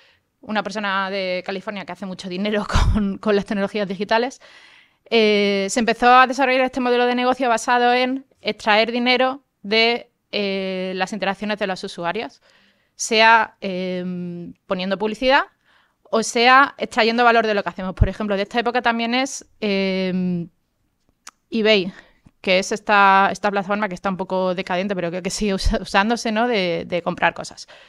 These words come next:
Lo que tenía eBay, eh, respecto a muchas otras tiendas que había online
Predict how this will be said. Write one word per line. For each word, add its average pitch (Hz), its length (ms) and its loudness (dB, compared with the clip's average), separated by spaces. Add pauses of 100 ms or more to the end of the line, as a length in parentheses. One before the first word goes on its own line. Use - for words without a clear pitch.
(500)
Lo 214 160 2
que 214 100 0
tenía 226 280 4
eBay, 285 460 4
eh, 262 220 2
respecto 262 360 -2
a 240 120 8
muchas 240 420 -2
otras 220 240 -2
tiendas 214 300 -2
que - 100 -8
había 208 300 2
online 240 360 2